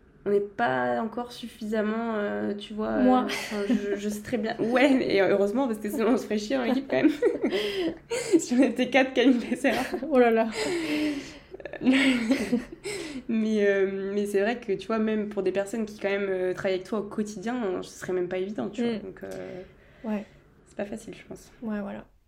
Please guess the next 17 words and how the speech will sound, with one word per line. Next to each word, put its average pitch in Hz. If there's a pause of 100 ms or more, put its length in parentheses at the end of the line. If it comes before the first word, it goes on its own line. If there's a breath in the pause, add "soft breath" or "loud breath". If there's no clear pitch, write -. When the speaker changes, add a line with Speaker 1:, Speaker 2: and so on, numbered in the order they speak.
(200)
Speaker 2:
Bref, 220
c'était -
une 208
petite, -
euh, 208
petite -
touche 233
finale 226
que 226
je 214
voulais 214
faire, 226
mais 202
à 202
mon 220
avis, 233
euh, 196